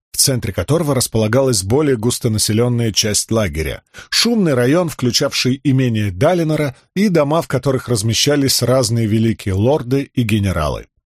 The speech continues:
Жилище великого князя походило на каменный курган, над которым развивались знамена,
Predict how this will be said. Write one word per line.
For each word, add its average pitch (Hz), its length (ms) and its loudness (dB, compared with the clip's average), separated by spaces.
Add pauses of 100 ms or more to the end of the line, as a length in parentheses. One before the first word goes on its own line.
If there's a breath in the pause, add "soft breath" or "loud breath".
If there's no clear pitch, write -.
(280)
Жилище 120 500 0
великого 110 400 -2
князя 147 540 0 (300 loud breath)
походило 185 500 2
на 160 160 0
каменный 147 560 0
курган, 123 540 0
над 104 120 -6
которым 117 420 0
развивались 113 600 0
знамена, 101 640 0